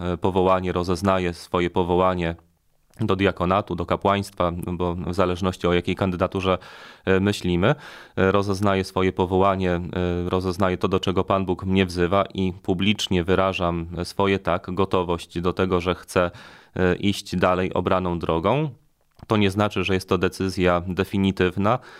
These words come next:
e, od której nie można już się odwołać, czy z której nie można się wycofać, ale jest to niewątpliwie, e, ważny, ważny krok, e, zbliżający daną osobę do przyjęcia święceń.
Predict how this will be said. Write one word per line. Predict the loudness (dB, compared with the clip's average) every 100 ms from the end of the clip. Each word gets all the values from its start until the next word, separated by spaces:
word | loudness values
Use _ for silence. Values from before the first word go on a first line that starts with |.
| -20 -12 0
e, | 2 2 2
od | -2
której | -2 0 2 2
nie | 2
można | 2 0
już | -2 0 0
się |
odwołać, | 0 0 0 0 -2 -10
czy | -2 2 2
z | 0 -6
której | -2 0 2
nie | 2
można | 0 0 -2
się | 0
wycofać, | -2 0 0 0 -2 0
ale | 0 2 0 -4 _ _ _ _ _
jest | -2 0
to | 2
niewątpliwie, | 2 2 0 -2 2 2 0 -6 -20 -8 0
e, | 2
ważny, | 4 2 2 0 0 0
ważny | 0 0 0 -4
krok, | 0 0 0 -4 0 0 0 -2 -4 -6 -6 -4
e, |
zbliżający | -4 0 0 2 4 2 0 -2 0 0 0
daną | -2 0 -2
osobę | -2 -2 0 0
do | -2
przyjęcia | -2 -2 0 0 -2
święceń. | 0 0 2 0 0